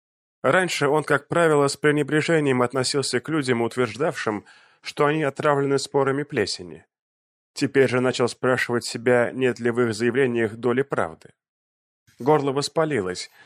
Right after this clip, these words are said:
и болезненные ощущения распространились до лёгких.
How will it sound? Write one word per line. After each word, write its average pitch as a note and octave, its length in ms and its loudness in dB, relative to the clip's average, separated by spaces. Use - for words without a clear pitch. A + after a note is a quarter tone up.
и C3+ 60 -2
болезненные A#2+ 580 4
ощущения B2+ 520 0
распространились A#2 760 -2
до B2+ 140 0
лёгких. - 580 -6